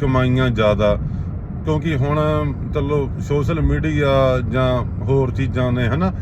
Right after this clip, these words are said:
ਮਤਲਬ ਇਹ ਜਿਹੜੇ ਪੁਰਾਣੇ ਮਹਾਂਪੁਰਖ ਇਹ ਚੀਜ਼ਾਂ ਤੋਂ ਪਰੇ ਸੀਗੇ। ਇਹਨਾਂ ਨੇ, ਜਿਵੇਂ ਹੁਣ ਤੁਸੀਂ ਲਾ ਲਓ ਹਿਸਾਬ ਵੀ ਦਸ ਕੁ ਸਾਲਾਂ ਵਿੱਚ ਜਿਵੇਂ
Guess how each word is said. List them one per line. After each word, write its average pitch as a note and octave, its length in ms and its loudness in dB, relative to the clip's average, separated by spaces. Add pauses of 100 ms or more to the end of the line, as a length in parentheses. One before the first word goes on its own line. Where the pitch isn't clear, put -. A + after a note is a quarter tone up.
(720)
ਮਤਲਬ D3+ 340 -6
ਇਹ F#3+ 360 4
ਜਿਹੜੇ F3 240 0
ਪੁਰਾਣੇ D#3 460 0
ਮਹਾਂਪੁਰਖ D#3 580 -4
ਇਹ F3 220 -2
ਚੀਜ਼ਾਂ C#3+ 300 -4
ਤੋਂ C3+ 120 -2
ਪਰੇ C3+ 340 0
ਸੀਗੇ। F#2 300 -4 (1500)
ਇਹਨਾਂ F#3 360 2
ਨੇ, F3 120 0
ਜਿਵੇਂ D3+ 400 0
ਹੁਣ D3+ 460 0 (720)
ਤੁਸੀਂ - 180 -2
ਲਾ D3 180 2
ਲਓ C#3+ 100 0
ਹਿਸਾਬ D3+ 300 4
ਵੀ D3 180 0
ਦਸ C3+ 300 2
ਕੁ C#3+ 120 -4
ਸਾਲਾਂ C3+ 300 0
ਵਿੱਚ C3+ 160 0
ਜਿਵੇਂ C3 240 0